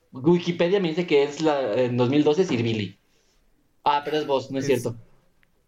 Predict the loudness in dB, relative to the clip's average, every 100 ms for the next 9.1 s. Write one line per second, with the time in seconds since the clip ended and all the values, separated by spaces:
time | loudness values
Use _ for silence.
0 | _ _ -18 -16 -16 -16 -18 -20 -20 -10
1 | -4 -2 0 0 0 -2 0 0 0 -2
2 | -2 -2 -6 -12 _ _ _ _ _ _
3 | _ _ _ _ _ _ -2 -2 2 0
4 | 0 -2 0 -2 -2 0 2 2 -2 0
5 | 0 0 0 0 0 0 0 -4 -6 -2
6 | 0 0 0 -2 -6 -12 _ _ _ _
7 | _ _ _ _ _ _ _ _ _ _
8 | _ -14 -12 -10 -8 -10 -6 -4 -2 -2
9 | -4